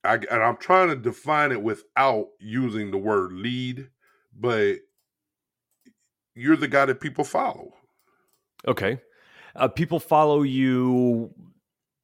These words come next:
Speaker 2: Basically, they wanna do the things that you're doing. So
Speaker 1: Yeah.
Speaker 2: is it a, is a person a leader because they do the right things, or is there a, a,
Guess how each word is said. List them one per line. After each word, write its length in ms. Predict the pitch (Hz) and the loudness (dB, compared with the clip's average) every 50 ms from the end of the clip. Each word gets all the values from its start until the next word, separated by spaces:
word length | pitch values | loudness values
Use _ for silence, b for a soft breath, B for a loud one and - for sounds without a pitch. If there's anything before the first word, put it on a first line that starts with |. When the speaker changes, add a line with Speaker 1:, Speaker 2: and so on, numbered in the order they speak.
| _ _ _ _ _ _ _ _ _ _ _ _ _ _ _ 151 131 - | _ _ _ _ _ _ _ _ _ _ _ _ _ _ _ -16 -2 2
Speaker 2:
Basically, 920 | 151 156 151 - - 143 - 104 113 123 113 110 104 101 95 90 - _ _ - | 2 2 4 2 -2 -4 -4 -2 0 0 2 2 2 0 -4 -8 -14 _ _ -18
they 200 | 113 98 117 120 | -4 0 0 0
wanna 280 | 117 123 123 120 120 117 | 2 2 0 2 0 -2
do 200 | 101 - 110 107 | -2 -2 -2 0
the 100 | 101 101 | 0 -2
things 280 | - - 110 98 95 80 | -2 -2 -4 -4 -4 -4
that 140 | 104 90 92 | -6 -6 -6
you're 160 | 95 98 90 | -6 -6 -6
doing. 400 | 80 76 90 85 80 80 - - _ _ _ _ _ _ _ _ _ _ _ _ _ | -6 -8 -10 -10 -10 -12 -16 -20 _ _ _ _ _ _ _ _ _ _ _ _ _
So 280 | - - 139 123 120 - - B B B B B _ | -2 2 2 2 2 0 -6 B B B B B _
Speaker 1:
Yeah. 120 | - 113 139 | -2 -2 0
Speaker 2:
is 140 | 127 110 127 | 0 0 0
it 120 | 143 127 - - | 0 -2 0 0
a, 160 | 127 120 110 - - _ b b b b b b _ _ _ _ _ _ - | 0 0 0 -2 -6 _ b b b b b b _ _ _ _ _ _ -6
is 220 | 156 156 147 123 | -6 -4 -2 -2
a 60 | 139 | -2
person 440 | 131 - - 185 202 214 - 247 233 | -4 -2 -2 -2 -2 -2 0 0 0
a 40 | 208 | 0
leader 420 | 151 123 120 120 131 131 156 151 | 0 0 0 0 0 0 0 -2
because 460 | 135 - 135 - - 131 123 117 95 - | -2 -4 -8 -6 -4 -4 -4 -4 -4 -4
they 120 | 113 98 | -4 -6
do 180 | 85 85 117 127 | -2 -2 -2 -2
the 100 | 117 110 | 0 0
right 220 | 117 117 101 - | 0 0 0 -2
things, 440 | - - 110 110 117 127 127 120 - - | -2 0 0 0 0 -2 -4 -6 -6 -4
or 320 | - 123 120 120 120 113 - - | -2 0 0 0 -2 -2 -2 -4
is 300 | 117 113 104 92 90 82 | -2 -2 -2 -4 -4 -2
there 540 | 117 113 113 113 110 107 107 98 85 - - _ _ - - - _ _ _ _ _ _ _ _ _ | -2 0 0 2 0 0 0 -2 -4 -8 -14 _ _ -20 -20 -20 _ _ _ _ _ _ _ _ _
a, 60 | - | -12
a, 260 | 104 - - 87 - | -10 -10 -10 -12 -12